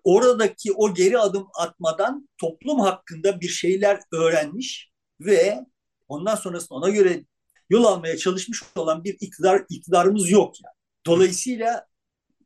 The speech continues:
bir de bir parti devlet var. Bu parti devlet netice itibariyle bir tek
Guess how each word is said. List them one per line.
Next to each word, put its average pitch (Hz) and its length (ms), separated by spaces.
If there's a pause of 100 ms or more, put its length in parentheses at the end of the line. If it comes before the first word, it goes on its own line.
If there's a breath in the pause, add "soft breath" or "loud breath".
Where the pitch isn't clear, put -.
bir 135 80
de 196 100
bir 202 140
parti 175 320
devlet 135 380
var. 269 160
Bu - 140
parti 202 360
devlet 175 500 (340)
netice 226 420
itibariyle 175 540
bir 285 160
tek 196 180